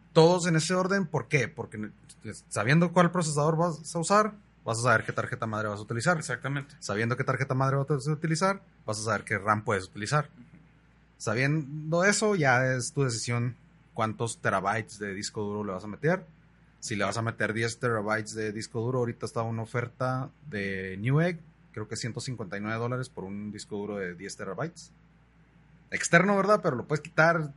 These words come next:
Speaker 1: quitarle el ensamble, fle-, a la fregada y tirarse un disco duro de diez terabytes.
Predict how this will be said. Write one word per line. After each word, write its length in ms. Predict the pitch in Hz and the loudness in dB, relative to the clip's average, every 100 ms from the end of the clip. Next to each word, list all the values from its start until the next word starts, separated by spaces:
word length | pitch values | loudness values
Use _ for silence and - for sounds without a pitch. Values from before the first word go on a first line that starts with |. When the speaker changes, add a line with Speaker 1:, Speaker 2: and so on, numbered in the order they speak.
| - | -18
Speaker 1:
quitarle 340 | - - 131 143 | -12 -4 -2 0
el 80 | 127 | -2
ensamble, 680 | 110 143 156 160 160 160 | 0 2 4 4 2 0
fle-, 280 | 151 107 104 95 | -4 -8 -10 -10
a 60 | |
la 80 | 98 | -10
fregada 320 | 113 131 147 | -6 -2 0
y 60 | 135 | 0
tirarse 340 | 110 107 104 | -2 -6 -6
un 80 | 110 | -8
disco 220 | 107 110 | -8 -6
duro 160 | 104 98 | -4 -4
de 100 | - - | -8 -12
diez 120 | 104 - | -12 -8
terabytes. 400 | - 87 - | -6 -6 -10